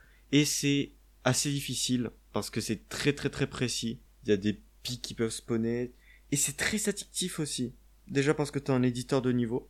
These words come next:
et donc les éditeurs de niveau, forcément, ça rend le truc, euh, bah, ça, ça rend la jouabilité infinie.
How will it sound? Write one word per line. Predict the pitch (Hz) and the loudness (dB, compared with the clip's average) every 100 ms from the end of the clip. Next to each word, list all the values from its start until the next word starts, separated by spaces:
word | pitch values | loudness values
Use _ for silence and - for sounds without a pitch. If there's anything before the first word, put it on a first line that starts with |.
| - | -14
et | - | -8
donc | 104 95 | -8 -6
les | 98 101 | -4 -4
éditeurs | 92 98 104 | -2 2 2
de | 101 | 2
niveau, | 98 107 | 2 2
forcément, | 107 98 - 104 101 107 - - - - - _ _ | 2 -4 -2 0 0 -2 -6 -20 -20 -20 -20 _ _
ça | - - 104 | -10 -2 0
rend | 104 101 | 2 0
le | 98 | -2
truc, | - 110 - | -4 -10 -8
euh, | 95 95 95 | -10 -10 -10
bah, | 95 | -12
ça, | - | -14
ça | - 90 | -14 -8
rend | 98 | -6
la | 98 | -4
jouabilité | 90 92 95 90 98 | -4 -4 -4 -4 -6
infinie. | 92 110 | -4 -6